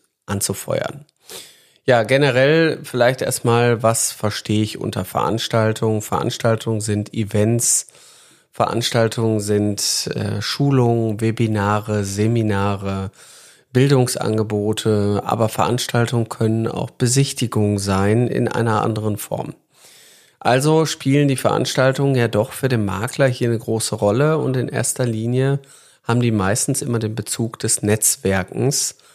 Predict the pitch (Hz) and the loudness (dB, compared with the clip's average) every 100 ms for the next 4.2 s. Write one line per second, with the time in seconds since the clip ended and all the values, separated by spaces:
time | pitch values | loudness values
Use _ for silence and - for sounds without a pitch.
0 | _ _ - 107 - 110 - 104 98 - | _ _ -4 -2 2 2 2 0 0 -2
1 | - 117 - - - - 104 107 104 104 | -6 -6 -8 -8 -8 -2 -2 0 -2 -2
2 | - 110 104 101 107 110 - 117 110 - | -2 0 2 2 0 -2 -2 -2 -4 -6
3 | 98 95 98 - - 110 - 107 107 - | -2 -2 -2 -4 -4 -8 -2 -2 -2 0
4 | 104 | 0